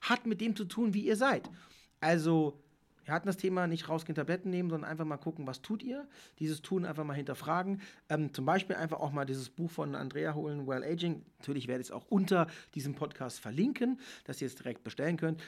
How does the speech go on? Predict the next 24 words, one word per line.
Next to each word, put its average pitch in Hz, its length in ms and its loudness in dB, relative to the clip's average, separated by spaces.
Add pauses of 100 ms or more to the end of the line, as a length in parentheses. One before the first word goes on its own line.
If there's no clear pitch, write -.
Wenn 131 120 -6
ihr 135 80 -2
da 120 220 -4
Interesse 143 360 -6
dran 123 160 -6
habt, - 160 -10
folgt - 480 -2
auch 165 160 -6
gerne 147 260 -2
der 135 120 -4
Andrea. 127 340 -6
Also 117 200 -8
auch 156 220 -6
diese 147 220 0
Links 139 320 -2
wird's 143 120 -6
unter 131 160 -8
dem 123 100 -8
Podcast 131 380 -10
geben, 123 220 -6
direkt 120 300 -8
zu - 80 -10
ihrem 120 200 -4
YouTube-Kanal. 151 720 0